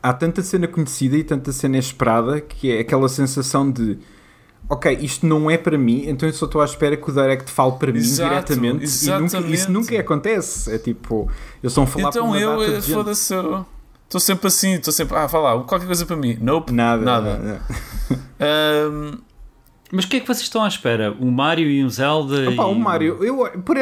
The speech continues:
Speaker 1: honestamente,
Speaker 2: Mario,
Speaker 1: eu estou à
Speaker 2: um
Speaker 1: espera do
Speaker 2: Zelda.
Speaker 1: Mario Odyssey dois.
Speaker 3: Um Mario e um Zelda, um Mario e um
Speaker 1: É,
Speaker 3: Zelda.
Speaker 1: o Zelda,
Speaker 3: Tipo,
Speaker 1: pronto,
Speaker 2: um Zelda,
Speaker 1: né? Já
Speaker 2: um
Speaker 1: sabemos
Speaker 2: Mario.
Speaker 1: que é para o ano.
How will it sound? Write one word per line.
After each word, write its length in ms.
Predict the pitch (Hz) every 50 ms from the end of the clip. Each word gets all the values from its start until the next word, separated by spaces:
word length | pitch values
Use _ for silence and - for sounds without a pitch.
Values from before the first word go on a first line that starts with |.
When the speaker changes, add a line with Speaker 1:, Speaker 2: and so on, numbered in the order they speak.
| 262 -
Speaker 1:
honestamente, 520 | 208 233 247 269 262 - - 196 151 135
Speaker 2:
Mario, 280 | 135 135 131 135 143 143
Speaker 1:
eu 60 | 147 151
estou 140 | 156 202
à 40 | 202
Speaker 2:
um 40 | 156
Speaker 1:
espera 200 | 123 117 180 170 135 139
do 60 | 143
Speaker 2:
Zelda. 160 | 143 147 147
Speaker 1:
Mario 300 | 151 143 139 143 139 139
Odyssey 540 | 127 120 120 117 117 120 117 - - 123 113
dois. 200 | 98 107 101 98 120
Speaker 3:
Um 20 |
Mario 400 | 127 135 147 160 160 156 151 139
e 80 | 131 127
um 60 | 113
Zelda, 420 | 98 131 135 143 151 151 139 139
um 40 | 123
Mario 320 | 117 120 127 135 143 131 131
e 20 |
um 40 | 123
Speaker 1:
É, 20 |
Speaker 3:
Zelda. 340 | 110 98 117 123 127 131 131
Speaker 1:
o 80 | 196 -
Zelda, 240 | - 427 427 392 - -
Speaker 3:
Tipo, 60 | 120
Speaker 1:
pronto, 160 | 110 123 101 95
Speaker 2:
um 20 |
Zelda, 300 | 95 - 127 135 151 151
Speaker 1:
né? 60 | 147 131
Já 60 | 147
Speaker 2:
um 40 | 131
Speaker 1:
sabemos 280 | 127 139 - 127 143 151
Speaker 2:
Mario. 180 | 131 143 147
Speaker 1:
que 60 | 147
é 40 | 127
para 140 | - - 104
o 80 | 98 92
ano. 140 | 92 98